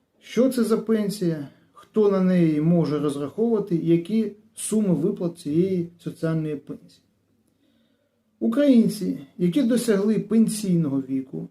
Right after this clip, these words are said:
але не мають достатнього страхового стажу, не можуть розраховувати на звичайну пенсію. Але вони можуть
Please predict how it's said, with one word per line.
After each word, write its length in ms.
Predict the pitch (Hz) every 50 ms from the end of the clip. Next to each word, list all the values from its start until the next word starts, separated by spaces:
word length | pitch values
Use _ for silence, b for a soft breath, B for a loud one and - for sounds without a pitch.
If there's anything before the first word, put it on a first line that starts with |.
| _ _
але 420 | _ 220 233 240 240 220 214 208 190
не 180 | 185 202 226
мають 500 | 226 220 226 226 226 214 196 180 165 139
достатнього 760 | 135 185 180 170 - - - - 208 196 175 165 165 156 143 139
страхового 500 | 135 - - 147 - - 156 143 139 131
стажу, 500 | - - - 226 247 220 175 147 135 - - _ _ _ _ _ _ _ _ _ _ _ _ _ _ _ _ _ _
не 200 | - 156 185 254
можуть 600 | 269 302 302 277 247 202 170 170 160 - - - - _ _ _ _ _ _ _ _ _ _ _ _ _
розраховувати 920 | - 170 208 208 180 170 202 214 202 - - 262 277 269 240 214 - 180 165
на 400 | 160 170 202 233 247 240 277 - - _ _
звичайну 800 | - 135 151 175 202 190 196 - - 196 202 214 220 214 202 202
пенсію. 520 | - - - 131 120 117 110 - _ _ _ _ _ _ _ _ _ _ _ _ _ _ _ _ _ _ _ _ _ _ _ _ _ _ _ _ _ _ _ _ _ _ _ _ _ _ _ _ _ _ _
Але 420 | - 190 240 254 208 175 147 135 - _ _ _ _ _ _ _ _ _ _ _ _ _ -
вони 380 | 139 147 190 240 247 262 254
можуть 640 | 247 240 269 277 262 233 196 175 160 156 139 - -